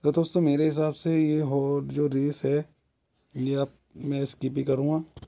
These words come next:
पता नहीं यार, कौन सा horse जीत जाए, क्योंकि मुझे एक अपसेटर horse बता रहा हूँ मैं, बहुत प-, पसंद आ रहा है। पता नहीं यार, बस rider से benefit नहीं खा रहा horse। तो चलिए दोस्तों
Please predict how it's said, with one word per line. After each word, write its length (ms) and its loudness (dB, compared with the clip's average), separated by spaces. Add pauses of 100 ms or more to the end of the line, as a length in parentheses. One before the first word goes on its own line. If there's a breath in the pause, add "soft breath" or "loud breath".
(920)
पता 220 -12
नहीं 120 -4
यार, 100 -2
कौन 260 -4
सा 140 0
horse 200 2
जीत 200 -2
जाए, 240 -2 (2000)
क्योंकि 220 -8
मुझे 240 -2
एक 100 -4
अपसेटर 420 -2
horse 340 -2
बता 220 -2
रहा 100 0
हूँ 80 0
मैं, 280 -2 (380)
बहुत 320 -8
प-, 160 -2
पसंद 320 -2
आ 60 -2
रहा 100 -2
है। 60 -4
पता 220 -8
नहीं 180 2
यार, 180 0
बस 460 -12
rider 300 -2
से 260 4
benefit 480 0
नहीं 140 0
खा 100 -2
रहा 100 0
horse। 260 -2 (2750)
तो 60 -14
चलिए 240 0
दोस्तों 580 4